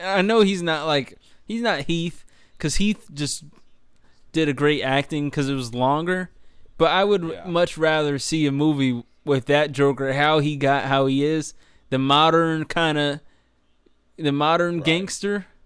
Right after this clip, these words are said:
Speaker 1: That w-, I thought that was
Speaker 2: Yeah.
Speaker 1: very interesting.
Speaker 2: And there was a good level of insanity to
Speaker 1: Of
Speaker 2: him.
Speaker 1: course.
Speaker 2: Like, they, you, you add the insanity with the, like, the evil.
Speaker 1: Yeah.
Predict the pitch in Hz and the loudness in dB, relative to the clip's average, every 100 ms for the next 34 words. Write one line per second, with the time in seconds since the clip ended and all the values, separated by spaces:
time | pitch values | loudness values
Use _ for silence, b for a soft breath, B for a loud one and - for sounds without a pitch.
0 | _ _ _ _ _ - 240 240 185 247 | _ _ _ _ _ -4 -4 0 0 2
1 | 240 220 196 143 180 185 190 202 127 - | 2 2 0 2 2 2 0 -2 -8 -8
2 | 117 107 - _ _ _ _ _ _ 139 | -8 -8 -14 _ _ _ _ _ _ -16
3 | 165 202 190 180 165 123 202 220 160 156 | -10 -6 -6 -6 -10 -6 -2 -2 -2 -4
4 | 180 165 170 147 131 143 135 - 151 156 | -4 -4 -6 -6 -6 -8 -8 -8 -6 -4
5 | 151 135 113 107 - 107 - 269 247 123 | -4 -6 -8 -10 -10 -8 -6 -4 -4 -4
6 | 110 - - _ _ _ _ _ _ - | -6 -16 -20 _ _ _ _ _ _ -16
7 | 127 139 160 170 143 180 170 - - _ | -14 -10 -10 -10 -12 -14 -16 -18 -20 _
8 | - - 156 165 - 277 - 277 156 175 | -20 -20 -20 -18 -12 -6 -6 -6 -8 -8
9 | 165 - 190 185 175 156 139 131 120 151 | -8 -10 -8 -6 -6 -6 -6 -6 -4 -6
10 | - 143 131 123 120 113 123 151 151 127 | -6 -10 -8 -8 -12 -12 -16 -14 -14 -10
11 | 110 92 110 90 | -8 -8 -8 -10